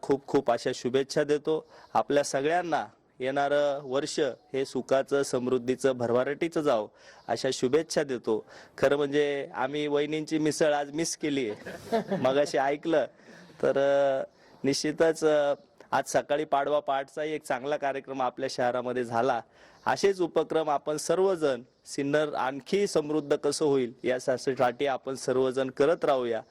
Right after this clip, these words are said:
आपल्या सगळ्यांना खूप खूप शुभेच्छा. मलाही या आनंदात सहभागी केलं त्याबद्दल आपले धन्यवाद मानतो आणि थांबतो.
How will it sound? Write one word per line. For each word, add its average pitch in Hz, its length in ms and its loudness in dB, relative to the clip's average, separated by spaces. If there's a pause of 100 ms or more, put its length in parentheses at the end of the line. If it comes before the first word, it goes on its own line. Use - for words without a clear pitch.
(300)
आपल्या 135 280 2
सगळ्यांना 143 600 -2
खूप - 280 -8
खूप 180 220 2
शुभेच्छा. 127 560 0 (420)
मलाही 156 340 2
या 156 160 0
आनंदात 143 340 -2
सहभागी 147 540 -2
केलं 120 320 -4 (340)
त्याबद्दल 131 480 2
आपले 131 260 -2
धन्यवाद 127 460 0
मानतो 127 280 -4
आणि 120 240 -2
थांबतो. 120 400 -2